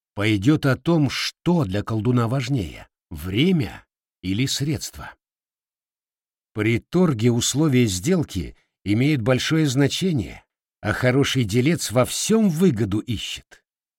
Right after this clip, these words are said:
Например, время можно потянуть, чтоб сберечь силы,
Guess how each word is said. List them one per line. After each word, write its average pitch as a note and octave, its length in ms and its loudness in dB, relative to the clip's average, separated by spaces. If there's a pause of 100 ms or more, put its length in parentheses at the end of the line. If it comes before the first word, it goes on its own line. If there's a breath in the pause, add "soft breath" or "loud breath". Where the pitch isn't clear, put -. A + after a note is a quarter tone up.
(480)
Например, A#2+ 600 0
время C3 540 4
можно B2+ 400 2
потянуть, C3+ 880 -2 (180)
чтоб - 300 -4
сберечь A#2+ 480 0
силы, - 580 -6